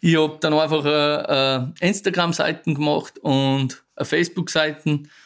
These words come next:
und hab da so quasi ein kleines Tagebuch gemacht und eine Homepage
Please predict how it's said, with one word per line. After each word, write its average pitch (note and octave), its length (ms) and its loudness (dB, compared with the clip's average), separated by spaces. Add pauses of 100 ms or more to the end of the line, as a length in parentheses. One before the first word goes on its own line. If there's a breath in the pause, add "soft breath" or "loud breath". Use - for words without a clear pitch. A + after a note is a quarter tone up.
(120 loud breath)
und D3 160 2
hab D3 180 0
da C#3 140 4
so E3 120 -2
quasi C#3+ 280 0
ein D3 60 0
kleines C3+ 300 -4
Tagebuch D3 680 -2
gemacht E3 420 -2
und C#3+ 560 -2
eine B2+ 180 0
Homepage F3 400 2